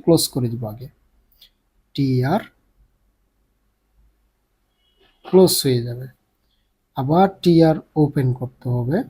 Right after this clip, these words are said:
টিআর ওপেন করার পরে তারপর আমাদেরকে ফর্টি ফাইভ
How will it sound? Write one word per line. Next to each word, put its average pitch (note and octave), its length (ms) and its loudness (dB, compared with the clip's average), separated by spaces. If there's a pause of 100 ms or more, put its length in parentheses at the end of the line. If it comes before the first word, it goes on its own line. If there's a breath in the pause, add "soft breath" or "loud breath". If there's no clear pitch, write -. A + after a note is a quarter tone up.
(960)
টিআর C3+ 380 2
ওপেন B2+ 200 -2 (100)
করার B2 220 -4 (120)
পরে D#3+ 220 4 (960 soft breath)
তারপর B2 240 -6 (100)
আমাদেরকে C3+ 420 -2 (260)
ফর্টি C#3+ 280 2 (120)
ফাইভ F3+ 240 2